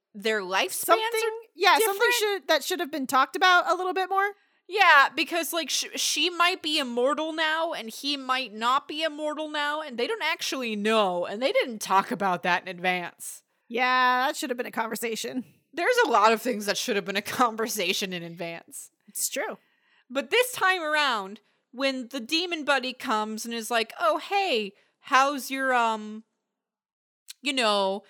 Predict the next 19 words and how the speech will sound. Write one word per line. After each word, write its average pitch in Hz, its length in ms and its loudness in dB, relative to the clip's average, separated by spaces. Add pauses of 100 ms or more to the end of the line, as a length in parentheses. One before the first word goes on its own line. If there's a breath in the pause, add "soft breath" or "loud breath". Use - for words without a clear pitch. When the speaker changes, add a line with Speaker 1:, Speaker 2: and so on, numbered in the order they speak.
(320 soft breath)
Speaker 1:
Gideon's 269 420 -2
like, 233 180 4
"You 269 100 4
mean 254 220 4
my 233 160 8
mate?" 240 440 4
And 240 140 4
then 214 160 2
he's 214 200 -4
able 202 260 0
to, 202 80 -4
like, 185 380 -4
Will 208 260 -4
Smith 190 400 -6
point 190 300 -8
at 185 80 -10
her, 175 220 -6
like, 175 220 -6
"Yes." - 520 -4